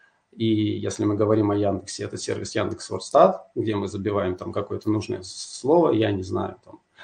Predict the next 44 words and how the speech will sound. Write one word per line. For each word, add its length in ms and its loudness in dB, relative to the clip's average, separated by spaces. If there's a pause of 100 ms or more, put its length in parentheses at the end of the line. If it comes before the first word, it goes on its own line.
(320)
а, 400 0
тренды 400 2
российского 540 -2
образования, 600 10
например, 460 4
и 80 0
смотрим, 320 4
с 60 -4
какой 260 0
частотой 560 4 (160)
это 180 -2
слово 300 6
встречается 600 4
с-, 140 -8
за 200 2
последние 500 4
тридцать 300 -6
месяцев, 580 6
и, 240 -2
ой, 160 4
тридцать 340 -2
дней, 200 6
прошу 300 -6
прощения, 320 0
за 100 -2
последний 420 0
месяц, 300 2 (360)
и 100 4
могли 240 8
смотреть 420 4
ещё 240 4
и 60 6
динамику, 640 4 (260)
а, 280 4
как 260 6
с-, 200 -8
там, 300 -4
на 100 0
протяжении 520 0
года 320 6
количество 420 0
запросов 520 -2
растёт. 420 -10
Сейчас, 460 4